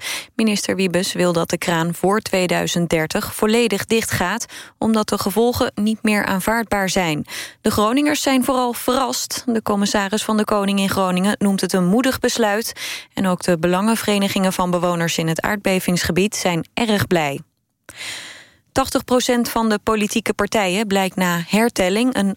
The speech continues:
ander aantal stemmen te krijgen. Dat blijkt uit de gegevens van achttien gemeenten waar een hertelling is uitgevoerd.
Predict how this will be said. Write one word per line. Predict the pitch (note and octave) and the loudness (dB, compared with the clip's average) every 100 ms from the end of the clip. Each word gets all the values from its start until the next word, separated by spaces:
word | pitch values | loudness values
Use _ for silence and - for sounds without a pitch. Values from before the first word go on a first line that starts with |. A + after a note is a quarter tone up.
| - | -2
ander | C#4 C#4+ C4 | 2 2 2
aantal | - A#3+ A3+ | 0 -2 -2
stemmen | G#3 - D4+ B3+ | -2 0 0 0
te | G#3+ | 0
krijgen. | G3+ F3+ D3+ C#3+ - - - - | 0 0 -2 -4 -8 -10 -12 -2
Dat | B3+ | 0
blijkt | A#3 A3+ B3+ | 2 0 0
uit | B3 A#3+ | -2 0
de | A#3 | 0
gegevens | A#3 A3 G#3+ G3+ G#3+ - | 0 0 0 2 0 0
van | G3 F3+ | -2 -2
achttien | - A#3 - B3 A3+ | -4 -4 0 0 2
gemeenten | A#3+ G#3+ F#3+ G3+ G#3 | 0 0 0 0 -2
waar | F#3+ | -2
een | F#3+ F3+ | -2 0
hertelling | F#3+ F#3 F#3+ F3 E3+ | 0 0 0 0 0
is | E3+ | 0
uitgevoerd. | G#3+ G#3 G#3 F#3 F#3+ F#3+ - | -2 -2 -4 0 2 2 -2